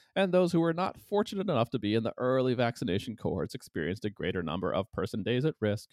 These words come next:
resulting in this subsequently observed higher rate of observed prior infection. However, just to toss another wrench into this idea, about three quarters of the paramedic cohort was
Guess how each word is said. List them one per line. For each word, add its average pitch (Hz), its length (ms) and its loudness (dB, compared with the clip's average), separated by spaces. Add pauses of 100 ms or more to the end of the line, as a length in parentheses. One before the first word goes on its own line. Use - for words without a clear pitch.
(120)
resulting 123 560 0
in 101 140 -2
this 90 240 -4
subsequently 101 540 -4
observed 82 340 -4
higher 90 320 -6
rate 90 260 -8
of 95 80 -2
observed 85 500 -8
prior - 260 -6
infection. - 440 -12 (880)
However, 165 600 4
just 147 220 -2
to 107 80 -4
toss 120 260 0
another 87 300 -2
wrench - 240 -8
into - 180 -8
this 92 240 -10
idea, 214 720 0 (320)
about 180 320 0
three 233 160 -4
quarters 190 320 0
of 139 60 -10
the 123 80 -2
paramedic 175 380 -4
cohort 196 280 0
was 214 340 -2